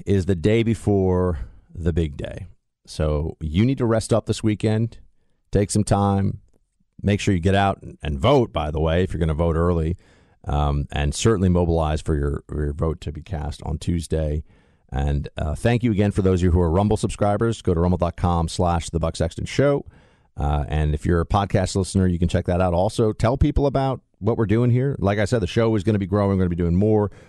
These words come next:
Gonna start introducing, uh, guests, history specials, long form. That is all happening. Uh, and we're building out a set around me, as you can see. So it's, you know, it's a little bit of a,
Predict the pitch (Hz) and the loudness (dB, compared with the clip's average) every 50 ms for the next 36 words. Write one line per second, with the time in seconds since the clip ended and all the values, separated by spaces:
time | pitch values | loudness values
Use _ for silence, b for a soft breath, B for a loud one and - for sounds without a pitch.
0 | B - - 101 92 - - 101 95 90 90 - 85 87 90 - - 87 85 80 | B -2 0 0 0 2 2 2 2 2 0 0 0 -2 -2 -2 -2 -2 -2 -2
1 | 76 - - 76 76 76 73 - 80 - 131 139 139 123 - - - - - b | -4 -6 -8 -6 -6 -6 -6 -6 -2 2 2 2 2 2 -2 -6 -14 -18 -18 b
2 | b b b b b - 143 143 - - 135 131 120 - - - 131 120 - - | b b b b b 2 2 2 2 2 0 2 2 0 0 0 0 2 2 2
3 | 123 120 113 110 95 87 98 110 123 131 127 123 - - - 120 117 113 110 110 | 2 4 4 2 2 2 2 2 2 2 2 0 -2 0 0 2 4 4 4 2
4 | 110 107 - - 90 98 107 123 120 101 101 117 113 101 90 101 95 90 - 98 | 2 0 -2 -2 0 0 2 2 2 4 4 4 4 4 2 0 -2 0 0 0
5 | 90 87 85 87 80 b b b b b b b b b - 87 87 85 85 87 | 0 2 2 0 -2 b b b b b b b b b 0 2 2 2 4 4
6 | 90 101 95 76 - 143 151 143 131 123 117 113 113 107 107 110 - 95 - - | 4 2 2 4 4 4 6 6 4 4 2 2 2 2 0 0 -2 -4 -4 0
7 | - 127 117 107 - 98 90 95 101 107 107 101 98 92 87 78 87 92 - 95 | 0 2 2 2 0 0 0 2 2 2 2 2 2 2 2 0 0 0 0 0
8 | 92 85 - - 110 107 107 107 - - 101 92 92 - - - - - 202 190 | -2 0 0 0 2 2 2 2 2 2 2 2 2 0 -2 -4 -4 -2 0 0
9 | 180 180 160 - 135 131 156 165 156 123 143 139 135 131 113 98 120 117 113 107 | 2 2 2 2 2 4 4 4 4 4 4 4 4 4 4 4 2 4 4 4
10 | 104 101 101 95 | 2 2 0 -2